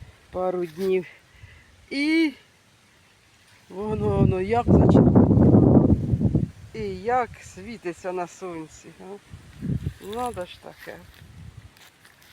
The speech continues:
Ну, надо ж таку красоту, га? Ну, тільки для краси. Для краси. Доглядати, тримати, щоб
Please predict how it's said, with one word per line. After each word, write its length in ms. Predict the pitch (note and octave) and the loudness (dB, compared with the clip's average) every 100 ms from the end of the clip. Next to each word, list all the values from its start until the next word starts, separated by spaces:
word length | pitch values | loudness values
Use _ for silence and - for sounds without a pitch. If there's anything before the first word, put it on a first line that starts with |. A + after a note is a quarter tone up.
| _ _ _ | _ _ _
Ну, 140 | A#3 C#4+ | -18 -14
надо 320 | D4+ D4 A#3 | -12 -10 -12
ж 100 | - | -10
таку 240 | G#3 G3+ | -14 -14
красоту, 720 | F#3 F#3+ F#3+ - G3+ - G3+ F#3 | -16 -10 -10 -8 -12 -10 -8 -8
га? 200 | G3+ G#3+ - - _ - - - | -8 -10 -10 -12 _ -20 -20 -14
Ну, 120 | B3 | -14
тільки 300 | - D4+ C#4 | -10 -2 0
для 180 | A3+ A#3+ | 2 0
краси. 600 | - - - - B4 A#4 - - - - - - - | 2 2 4 4 4 2 0 -10 -14 -18 -20 -20 -18
Для 460 | - - - C4 E4 | -10 -4 -4 0 -2
краси. 880 | - C4+ C#4 C4+ - C4 A#3+ A#3+ A#3+ - _ - - - - _ _ _ - | -2 -2 -2 -2 -8 -6 -4 -6 -10 -20 _ -20 -20 -20 -20 _ _ _ -10
Доглядати, 1040 | A#3+ A3 A#3 A#3+ A#3 F#3+ A#3 A#3 A3 A3+ | -6 -4 -2 -2 -4 -2 -2 -2 -4 -8
тримати, 880 | G3+ A3+ A#3 A#3 A#3 A3+ G#3 - G3+ | -8 -4 -2 -2 -4 -4 -6 -10 -10
щоб 200 | - | -10